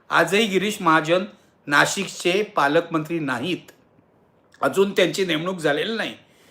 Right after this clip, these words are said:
त्यांच्या आणि आदिती तटकरेंच्या नेमणुकीला स्थगिती आहे.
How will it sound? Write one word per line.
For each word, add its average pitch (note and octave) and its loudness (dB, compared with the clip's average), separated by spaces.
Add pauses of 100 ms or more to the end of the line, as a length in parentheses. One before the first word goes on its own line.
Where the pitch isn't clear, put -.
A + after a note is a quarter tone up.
(380)
त्यांच्या F3+ 6
आणि G#3+ 4
आदिती F#3+ 0
तटकरेंच्या G3 4
नेमणुकीला F#3+ 0
स्थगिती G#3 0
आहे. D3+ 6